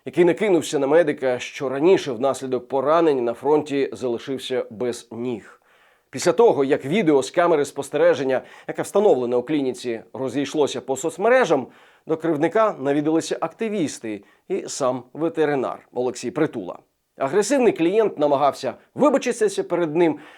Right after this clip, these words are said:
але Олексій тоді відмовив йому. Продовження цієї історії сталося на цьому тижні. Дев'ятого липня Олексій Притула заявив, що вони ще раз зустрілися,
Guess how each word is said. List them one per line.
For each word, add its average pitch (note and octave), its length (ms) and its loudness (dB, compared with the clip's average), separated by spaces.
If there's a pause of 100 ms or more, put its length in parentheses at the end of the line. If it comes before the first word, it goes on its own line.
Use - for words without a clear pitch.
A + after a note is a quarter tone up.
(120)
але D3 200 2
Олексій E3+ 440 2
тоді C#3+ 260 -2
відмовив D3+ 560 4
йому. G2+ 360 -10 (320)
Продовження E3+ 560 4
цієї D3+ 300 -2
історії F#3+ 340 4
сталося E3+ 400 0
на C#3+ 120 -2
цьому D3+ 220 -2
тижні. G2+ 320 -8 (140)
Дев'ятого D3+ 460 4
липня G3 340 2 (260)
Олексій D3+ 440 -2
Притула D3+ 440 0
заявив, D#3 320 2
що D#3+ 300 -2
вони D3+ 340 2
ще B2+ 380 -2
раз C3 300 -4
зустрілися, F#3+ 720 0